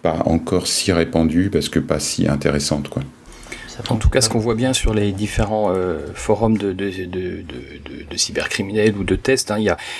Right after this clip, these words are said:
Speaker 3: il y a un usage clé qui est améliorer, euh, les phishing. Et ça, c'est facile, hein, parce qu'il suffit de copier-coller un texte dans le chat G P T, et, et d'un seul coup, le texte, il paraît beaucoup plus professionnel, toutes les fautes ont été enlevées.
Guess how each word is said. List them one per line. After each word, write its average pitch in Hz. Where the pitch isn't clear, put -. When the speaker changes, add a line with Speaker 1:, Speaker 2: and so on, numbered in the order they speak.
Speaker 3:
il 107
y -
a 117
un 123
usage 113
clé 123
qui -
est -
améliorer, 107
euh, 90
les 98
phishing. 123
Et 110
ça, -
c'est -
facile, 110
hein, 95
parce 90
qu'il -
suffit -
de -
copier-coller 107
un 101
texte -
dans 104
le 98
chat 101
G 95
P 104
T, 135
et, 98
et 107
d'un 98
seul -
coup, -
le 101
texte, -
il 98
paraît 98
beaucoup 95
plus -
professionnel, 107
toutes -
les 95
fautes -
ont 101
été 90
enlevées. 98